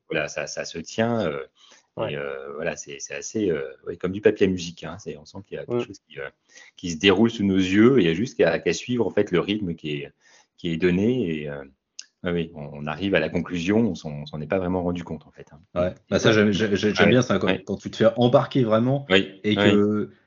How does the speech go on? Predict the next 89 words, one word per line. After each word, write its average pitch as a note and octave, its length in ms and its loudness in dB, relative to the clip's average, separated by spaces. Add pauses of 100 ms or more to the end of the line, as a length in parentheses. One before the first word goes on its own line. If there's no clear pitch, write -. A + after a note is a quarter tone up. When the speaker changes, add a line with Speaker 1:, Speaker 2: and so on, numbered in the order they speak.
(180)
Speaker 3:
et, A2+ 180 4
enfin, A#2 300 2
en A2+ 140 4
plus, C#3+ 240 -4
tu, A2+ 180 -10
tu - 160 -10
pourrais A#2+ 240 4
te A#2+ 60 -8
dire, « C#3 240 4
Ouais, A#2 100 6
mais G#2 120 2
je F#2+ 60 -2
me G#2 120 2
fais G#2+ 80 -2
embarquer, G#2 280 2
mais B2 100 4
j'ai G2 120 -2
compris A2 240 0
pourquoi A#2+ 280 2
je G#2+ 40 0
me G#2+ 120 4
fais G2+ 60 2
embarquer. » G2+ 480 0 (240)
Il F2+ 40 -2
y - 20 0
a - 20 0
des G2+ 120 4
trucs A#2+ 160 8
Speaker 1:
Mm. - 20 10
Speaker 3:
comme G#2+ 180 6
Speaker 2:
Oui. C#3 60 0
Speaker 3:
ça, A2+ 220 8
où, F#2 240 0
enfin, - 180 0
par F#2+ 140 4
Speaker 1:
Oui. A#2 60 12
Speaker 3:
exemple, G#2+ 180 8
du F#2+ 100 0
pe-, G2+ 200 -4
Speaker 1:
Oui, F#2+ 100 2
oui. F#2+ 100 4
Speaker 3:
enfin, F#2+ 160 2
les F#2 100 2
lectures G2 300 2
de F#2 100 4
Pendies, G2+ 400 4
par F#2+ 120 0
exemple, A2+ 180 2
ça G2 80 0
me F2+ 60 -2
fait F#2+ 100 2
souvent G#2 240 2
ça. G#2 180 8
Speaker 1:
Mm. G2 60 -6 (260)
Speaker 3:
C'est-à-dire - 200 2
que A2 60 2
je F#2+ 80 -2
me G#2+ 60 4
Speaker 1:
Mm. - 40 2
Speaker 3:
fais - 80 0
embarquer, A2+ 400 4
mais A2 100 4
parce F#2+ 160 -4
que - 100 0
le G2+ 60 4
mec, C3 420 -2 (320)
euh, F#2 260 4
il F#2+ 100 0
a F#2+ 40 2
une G2 80 2
gestion G2 300 -2
effectivement G2+ 400 0
métronomique, A2 600 2
mais G2 180 4
qui - 120 -8
est - 20 0
Speaker 1:
Mm. G2+ 40 0
Speaker 3:
très A2 180 4
mécanique, A#2+ 540 4
en G#2+ 60 -2
fait, A2+ 160 -2
du G#2 180 0
rythme. G#2+ 140 4
Speaker 1:
Oui. G#2+ 120 12
Speaker 3:
C'est-à-dire F#2 300 -2
qu'il G2+ 120 0
nous F#2 80 2
Speaker 1:
Mm. G2+ 60 0
Speaker 3:
cla-, G#2+ 220 2